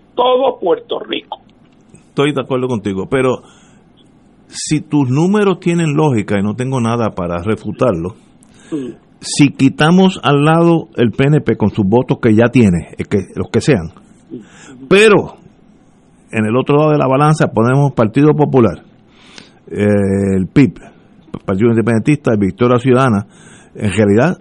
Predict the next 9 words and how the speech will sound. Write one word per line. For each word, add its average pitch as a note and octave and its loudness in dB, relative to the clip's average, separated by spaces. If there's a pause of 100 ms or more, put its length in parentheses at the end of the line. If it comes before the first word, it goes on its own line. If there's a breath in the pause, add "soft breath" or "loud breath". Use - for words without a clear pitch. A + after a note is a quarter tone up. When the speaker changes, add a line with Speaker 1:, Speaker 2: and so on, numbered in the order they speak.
(100)
Speaker 2:
esos A#2+ 2 (120)
todos D3 4
juntos E3 2
suman D3+ 2
más C#3 -2
que B2+ -2
no, A#2+ 0 (120)
que A2 0
sí. - 0